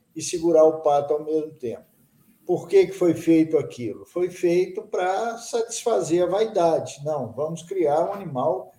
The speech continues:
mais bonito. É, vamos dar mais importância à beleza do que à função. E eu acho que talvez o melhor exemplo disto, né, seja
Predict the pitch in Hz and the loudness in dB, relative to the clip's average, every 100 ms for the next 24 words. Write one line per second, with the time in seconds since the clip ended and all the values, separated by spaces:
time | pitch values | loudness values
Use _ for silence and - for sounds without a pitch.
0 | _ 147 180 185 139 190 175 165 165 - | _ -6 -2 -2 -2 -4 -2 -2 -4 -8
1 | - _ _ _ _ - 127 135 135 135 | -20 _ _ _ _ -10 -6 -4 -4 -4
2 | 135 131 127 165 175 175 - - 165 160 | -2 -2 -2 -4 -4 -6 -8 0 4 4
3 | - - 165 180 185 151 180 - 170 160 | 2 -4 -6 -4 -2 -4 -6 0 2 2
4 | - 160 151 139 127 123 147 147 151 165 | 2 0 0 -4 -4 -2 -2 -2 2 2
5 | 190 180 226 220 - _ _ 175 170 170 | 2 2 2 0 -8 _ _ -4 -2 0
6 | 170 170 - 175 - 131 120 - _ _ | 2 0 -6 -12 -8 -6 -8 -12 _ _
7 | _ _ 156 185 202 196 185 196 180 - | _ _ -8 0 2 2 2 0 -2 -8
8 | 233 202 175 160 208 185 208 208 202 240 | 0 2 2 4 2 2 -4 0 2 8
9 | 240 185 123 147 185 165 147 131 120 - | 8 8 2 -4 -4 -6 -6 -8 -8 -12
10 | 160 226 226 - 123 117 139 185 202 - | -10 -8 -10 -12 -12 -10 -6 -4 -6 -10
11 | _ _ _ - _ - - - 359 403 | _ _ _ -20 _ -8 -2 6 10 10
12 | 185 196 | 8 4